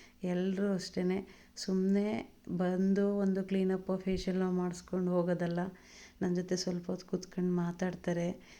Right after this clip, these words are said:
ಅವ್ರ ಕಷ್ಟ ಸುಖನ ಶೇರ್ ಮಾಡ್ತಾರೆ. ಹಂಗೆ ಅವರು ಮಾತಾಡ್ತಾ ಮಾತಾಡ್ತಾ ನನ್ನ ಜೊತೆ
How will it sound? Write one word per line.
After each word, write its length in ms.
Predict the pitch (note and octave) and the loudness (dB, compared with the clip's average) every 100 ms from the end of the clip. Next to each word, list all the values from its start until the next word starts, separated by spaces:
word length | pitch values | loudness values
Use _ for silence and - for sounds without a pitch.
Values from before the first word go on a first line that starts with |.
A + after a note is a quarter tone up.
| - - | -18 -6
ಅವ್ರ 160 | F#3 | -4
ಕಷ್ಟ 360 | F#3 F#3 F3 - | -2 -4 -4 -2
ಸುಖನ 480 | G3 F#3+ F#3 F3+ F#3+ | 0 -2 -2 0 0
ಶೇರ್ 380 | F#3 F3+ F3+ F#3 | 0 0 0 0
ಮಾಡ್ತಾರೆ. 800 | F#3 F3 F3+ E3+ F3 F3 - - - - - - | 0 -2 -4 -2 -4 -6 -14 -16 -16 -16 -18 -2
ಹಂಗೆ 340 | F#3+ F#3+ G3+ | 2 4 4
ಅವರು 420 | - - F#3 F#3+ G3 | 2 0 -2 2 2
ಮಾತಾಡ್ತಾ 680 | F#3 F3 F#3 F3+ F3+ F#3 | 2 0 0 -2 -2 0
ಮಾತಾಡ್ತಾ 540 | F#3+ F#3 F#3 F3 F3 F#3 | 2 2 2 -2 0 0
ನನ್ನ 200 | F3+ F3 | 2 2
ಜೊತೆ 460 | E3+ F3+ F3+ G#3+ | 0 0 0 -2